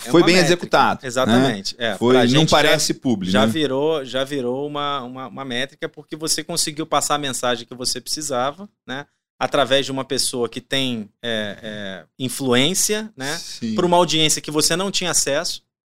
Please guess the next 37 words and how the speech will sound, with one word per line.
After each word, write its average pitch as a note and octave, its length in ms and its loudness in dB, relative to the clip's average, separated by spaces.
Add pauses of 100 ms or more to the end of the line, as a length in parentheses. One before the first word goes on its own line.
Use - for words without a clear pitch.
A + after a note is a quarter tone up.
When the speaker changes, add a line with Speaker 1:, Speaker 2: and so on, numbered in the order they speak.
Speaker 2:
Mas, C#3 140 -2
Speaker 1:
né? - 100 -6
Speaker 2:
mas E3 160 0
conta A3+ 300 -4
um F#3+ 140 -2
exemplo C#3+ 400 0
de A#2 100 -4
um C3 80 0
publi C3 280 0
que B2+ 120 -2
não, A#2+ 240 2
que A#2 120 -6
não B2 100 2
parece A2+ 340 0
publi, G2 260 -2
que - 80 -10
não G#2+ 120 2
é G#2+ 60 0
publi. G2 340 -6 (280)
Speaker 1:
Puxa, A#2 160 -12
dá B2+ 160 -2
pra F#3+ 140 -4
entrar F#3 280 2
lá, C3 200 4
depois A2 220 -2
Speaker 2:
Não, F3+ 80 2
mas G#2 180 2
Speaker 1:
entra D#3 320 2
no, - 80 2
Speaker 2:
descreve F3+ 320 6
Speaker 1:
no D#3 80 2
Speaker 2:
aqui. D3+ 100 6
Speaker 1:
arroba D#3 400 6
Ive D3+ 220 2
Brasil, B2+ 540 2
Speaker 2:
Mas D#3 100 2
Speaker 1:
depois, D3+ 360 -2